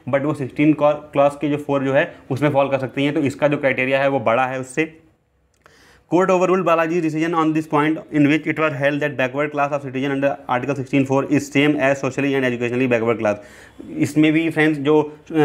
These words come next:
बालाजी वर्सेस State of Mysore का केस था उसको ओवररूल करा गया और उसमें ये बोला गया कि जो आपकी जो एसईबीसी यानी socially and educationally backward class article fifteen clause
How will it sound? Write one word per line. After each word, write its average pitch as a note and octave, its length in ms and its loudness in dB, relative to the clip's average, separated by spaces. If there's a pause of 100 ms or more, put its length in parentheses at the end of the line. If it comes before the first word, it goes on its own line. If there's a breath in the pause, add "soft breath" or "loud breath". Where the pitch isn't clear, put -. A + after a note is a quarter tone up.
(160)
बालाजी C3+ 420 0
वर्सेस C#3+ 220 -4
State D3 140 -4
of C#3 80 -2
Mysore C#3 200 -2
का B2+ 60 -10
केस C3+ 200 -2
था C3+ 40 2
उसको C3 300 -2
ओवररूल C3 320 2
करा C3+ 200 0
गया C3+ 220 0
और B2+ 160 -4
उसमें C3 160 -8
ये B2+ 60 -6
बोला B2 200 -2
गया C3 100 2
कि C3+ 180 -2
जो C#3 340 0 (260 loud breath)
आपकी B2 300 -2
जो D3 380 -4
एसईबीसी C3 640 -2
यानी B2 100 0
socially C3+ 380 -2
and B2+ 340 -2
educationally A#2+ 380 -2
backward B2 260 0
class B2+ 380 -4
article B2 200 -2
fifteen B2 340 -2
clause B2+ 180 2